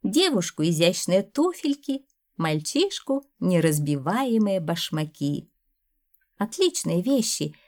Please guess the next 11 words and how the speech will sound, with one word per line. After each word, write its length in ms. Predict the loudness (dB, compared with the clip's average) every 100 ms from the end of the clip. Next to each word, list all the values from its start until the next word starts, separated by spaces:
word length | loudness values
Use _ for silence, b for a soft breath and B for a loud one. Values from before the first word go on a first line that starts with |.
| b b _ _
но 260 | 2 2 0 _ _
не 160 | 4 4
волшебные. 1040 | 2 -4 -6 -6 -4 -4 -2 -2 -2 -6 -16 _ _ _ _ _ -4
Молодая 600 | -2 0 0 0 0 0
веселая 520 | -2 -4 -2 0 -2
фея 600 | -4 -2 0 0 -4 -8 b b b b
уже 240 | 2 4
сделала 720 | 4 2 4 4 6 6 6 4
доброе 500 | 6 6 6 4 4
волшебное 720 | 2 0 2 4 4 2 2
дело. 560 | 2 2 2 0 -4